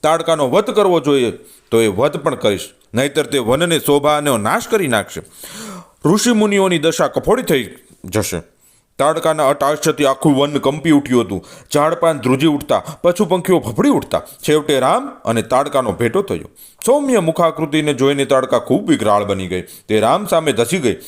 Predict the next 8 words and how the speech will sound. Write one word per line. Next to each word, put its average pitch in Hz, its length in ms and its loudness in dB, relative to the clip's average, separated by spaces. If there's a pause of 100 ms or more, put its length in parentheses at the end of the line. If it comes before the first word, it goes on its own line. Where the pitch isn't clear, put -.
(160)
અને 123 320 0 (720)
ધીર 170 300 0
ગંભીર, 175 360 0
રામ 156 220 0
તો 175 140 2
ધીર 156 200 0
ગંભીર 175 320 0
હતા 175 260 -2